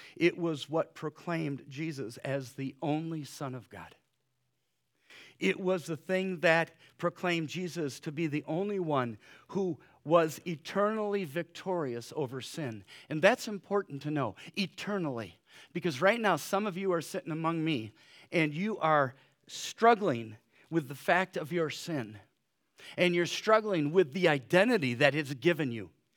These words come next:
And you're struggling with the fact of, "Who am I really? Who am I really? Sin is saying I'm this. The pastor's saying that my only identity is to be in Jesus Christ."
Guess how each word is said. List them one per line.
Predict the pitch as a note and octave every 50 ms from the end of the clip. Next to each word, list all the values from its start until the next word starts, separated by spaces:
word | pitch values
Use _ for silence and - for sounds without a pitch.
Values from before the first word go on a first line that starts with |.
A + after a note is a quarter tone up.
| - - - -
And | - F#3+ F#3+ F#3 F#3
you're | F3+ E3+
struggling | - - - - G#3 A3 A#3+ A3+ A#3 A3+ G3+ F3+ E3+
with | F3 F3+
the | D3+ E3
fact | - - G#3 F#3 F#3+ F#3+ - F3+
of, | E3+ B2+
"Who | D#3+ G#3 B3 C4+
am | C4 B3+ B3 A3+
I | G3+ G3
really? | G3 F#3 G3+ A3 A#3+ G#3+ E3+ C3+ A#2 G2+ - _ _ _ _ _ _ _ _ _ _ _ _ _ _ _ _ - - - -
Who | - B3+ C#4 D4 D#4
am | D4+ C#4+
I | C#4+ C#4+
really? | C#4+ C4 D4 D4+ D4+ C#4 A#3+ F#3 A#2+ F#2+ - _ _ _ _ _ _ _ _ _ - - -
Sin | - - - - E4+ E4 D#4 C#4
is | A3+ G3+ -
saying | - C#4+ C4+ C4+ B3+ A#3
I'm | A3 G#3 G3+ G#3 F3+
this. | B3+ D#4 C4+ - - - - - - - _ _ _ _ _ _ _ _ _ _ _ _ _ _ _ _ _ _ _ _ _ _
The | - A#3+
pastor's | C4 - D#4 D#4+ D#4+ D#4+ - - B3+ A#3+ G3
saying | - - C4+ C4 C4 A#3+ A#3+ A#3+
that | B3+ A#3 A#3 A#3 - - - -
my | G3 B3 B3 A#3+
only | B3 C4 C4 C4 B3+ A#3+
identity | A3+ G#3 D#3+ B3 C#4+ D#4 D#4 C4 A3 A3+
is | A3+ G#3 -
to | - A#3
be | G3 A#3+ A#3
in | A3 G3+
Jesus | E3 A#3 A#3 F3+ G#3 F3+ -
Christ." | - C#4+ C#4+ B3 D#3+ - - - -